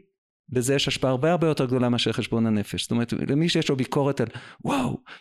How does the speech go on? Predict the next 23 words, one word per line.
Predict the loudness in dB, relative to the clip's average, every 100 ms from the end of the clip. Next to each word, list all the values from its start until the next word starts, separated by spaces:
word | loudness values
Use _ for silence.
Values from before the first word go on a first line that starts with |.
| -4
סול | -2
מסלנט | 0 0 0 0 0
לא | 0
הפריע | 0 0
לו | 2 2
להיות | 2 2
דומה | 0 0
קצת | -2 -2
לפרוטסטנטים", | 0 -2 -2 -2 -2 0 -2 -6 -20 -20 -20 _ _ _ _ _ _ _ _ -8
והיו | -2 2 4 4
לזה | 4 2
השלכות, | 0 -2 0 -2 -2 -10 -4
אה, | 0 2 2 2 0 0
לא | 0
קלות, | 0 0
אני | 2 0
אדבר | 0 0
על | 0
זה | -2
קצת | -4 -2
בהמשך, | -2 -2 0 -2 -2 -8 -18 -20 -20 -20 -14 -4
אבל | 0 0
התפיסה | -2 -6 -4 0 2